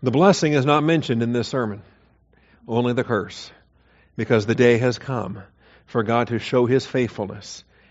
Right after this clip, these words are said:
as He promised to do, in cursing those that lived in defiance of His law.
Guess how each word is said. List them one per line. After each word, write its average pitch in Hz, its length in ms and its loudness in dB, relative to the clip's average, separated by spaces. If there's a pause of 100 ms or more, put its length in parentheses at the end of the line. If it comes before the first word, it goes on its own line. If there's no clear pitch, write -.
as 104 140 -6
He 110 80 -2
promised 120 460 -2
to 147 100 -4
do, 113 340 2 (760)
in 107 340 -2
cursing 107 640 -4
those 110 360 2
that 110 120 2
lived 110 280 0
in 110 120 -2
defiance 107 600 -4
of 101 120 -6
His 104 220 -6
law. - 380 -14